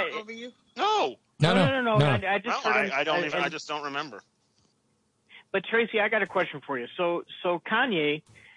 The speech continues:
Speaker 2: there's gotta be a financial calculation here, right? I mean, he's looking for that sweet,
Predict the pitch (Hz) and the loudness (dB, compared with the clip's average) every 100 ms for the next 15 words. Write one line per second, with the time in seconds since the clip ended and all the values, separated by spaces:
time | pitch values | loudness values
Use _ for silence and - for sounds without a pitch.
0 | - - - - - _ _ - 196 185 | -20 -20 -20 -20 -20 _ _ 0 0 4
1 | 233 247 240 214 190 151 - - 196 196 | 2 2 4 4 4 0 -10 -2 0 2
2 | 196 185 - 202 190 190 175 233 247 151 | 0 -4 -4 -2 0 -2 -2 -2 -4 -8
3 | 131 139 131 135 147 180 165 151 165 170 | -6 -4 -4 0 2 0 0 -2 0 0
4 | 175 170 - _ _ _ _ _ - 170 | 0 0 -4 _ _ _ _ _ -8 -2
5 | 214 190 247 262 196 190 175 156 - - | -2 0 0 0 -2 0 2 0 -2 -10
6 | 180 185 | -8 -8